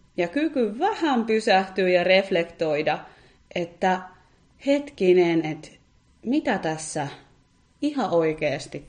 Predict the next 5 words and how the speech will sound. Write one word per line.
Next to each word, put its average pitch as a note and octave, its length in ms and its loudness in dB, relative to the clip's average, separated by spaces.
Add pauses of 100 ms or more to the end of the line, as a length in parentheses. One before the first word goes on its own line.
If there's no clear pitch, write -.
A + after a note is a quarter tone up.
tapahtuu. - 640 -10 (640)
Ja F#3+ 60 0
miltä A#3+ 460 0
se G3+ 280 0 (520)
tuntuu, F3+ 960 0